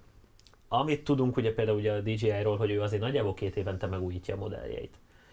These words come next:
Ugye említetted te is például ugye ezt az R kettőt, az most már egy jó másfél éves drón. Én úgy gondolom, hogy ha üzletileg nézzük, akkor simán jó húzás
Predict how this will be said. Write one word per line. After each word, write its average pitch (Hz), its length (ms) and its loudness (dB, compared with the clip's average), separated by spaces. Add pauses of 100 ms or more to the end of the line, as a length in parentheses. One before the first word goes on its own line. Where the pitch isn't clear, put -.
(300)
Ugye 110 200 4
említetted 117 480 0
te 113 100 2
is 107 100 0
például 98 220 0
ugye 95 100 0
ezt - 100 -6
az 101 120 0
R 95 140 0
kettőt, 151 600 -2 (240)
az 170 180 2
most 160 260 2
már 147 340 0
egy 123 160 0
jó 120 160 2
másfél 101 400 -2
éves 98 280 -4
drón. 101 280 -2 (480)
Én 123 220 0
úgy 175 140 2
gondolom, 135 420 4
hogy 131 180 0
ha 110 300 -2 (260)
üzletileg 131 640 2
nézzük, 113 460 2
akkor 110 300 -2
simán 104 400 -2
jó 101 140 2
húzás 104 540 -2